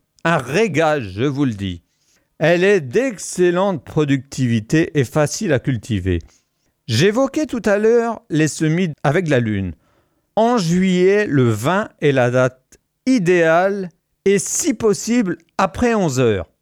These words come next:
Le matin, j'entends Malo, hein. N'allez pas vous lever la nuit pour aller semer des carottes, hein. Vous pouvez semer toutes les trois semaines pour obtenir des carottes toujours fraîches et tendres. Le moment possible est donc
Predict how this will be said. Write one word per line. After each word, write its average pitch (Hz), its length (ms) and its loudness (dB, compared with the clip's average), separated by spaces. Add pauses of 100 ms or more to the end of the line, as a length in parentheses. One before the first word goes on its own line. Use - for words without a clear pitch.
(160)
Le 131 160 2
matin, 233 400 0
j'entends 147 320 -2
Malo, 117 340 2
hein. 98 140 0
N'allez 113 300 0
pas 240 160 0
vous 202 120 0
lever 156 260 0
la 135 120 2
nuit 185 220 0
pour 120 180 -2
aller 127 160 2
semer 175 300 0
des 170 100 2
carottes, 151 460 0
hein. 113 160 -2 (500)
Vous 190 160 2
pouvez 240 320 2
semer 180 520 0 (140)
toutes 415 220 2
les 285 120 -2
trois 170 200 -2
semaines 175 500 -2 (200)
pour 175 140 2
obtenir 175 580 0
des 151 100 -2
carottes 135 560 0 (280)
toujours 320 420 2
fraîches 190 760 -2 (420)
et 143 120 2
tendres. 170 760 -2 (600)
Le 185 220 2
moment 262 280 2
possible 180 720 -2 (180)
est 196 120 2
donc 156 420 0